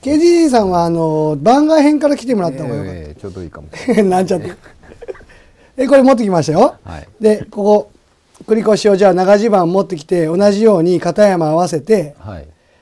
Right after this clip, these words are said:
Speaker 1: 片山合わせます。
Speaker 2: はい。
Speaker 1: この上に置いてみることです。
Speaker 2: はい。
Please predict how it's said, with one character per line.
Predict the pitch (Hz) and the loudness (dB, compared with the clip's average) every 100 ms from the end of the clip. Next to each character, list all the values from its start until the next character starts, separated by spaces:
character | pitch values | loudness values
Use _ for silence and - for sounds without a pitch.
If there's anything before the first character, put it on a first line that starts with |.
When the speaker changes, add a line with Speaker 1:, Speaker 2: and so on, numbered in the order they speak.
| _ _ | _ _
Speaker 1:
片 | 147 185 | -6 -2
山 | 156 139 | -2 -2
合 | |
わ | 147 | -4
せ | 160 | -2
ま | 160 | -4
す。 | 147 139 101 | -4 -12 -20
Speaker 2:
は | 98 78 | -20 -20
い。 | - _ _ _ _ _ | -20 _ _ _ _ _
Speaker 1:
こ | - 214 | -4 0
の | 269 | 4
上 | 294 | 4
に | 190 | 4
置 | 190 | 4
い | 254 | 4
て | 294 | 6
み | 311 | 4
る | 269 | 4
こ | 196 | 0
と | 180 | -2
で | 156 | -4
す。 | - - - - | -8 -14 -18 -20
Speaker 2:
は | 95 | -18
い。 | 82 | -18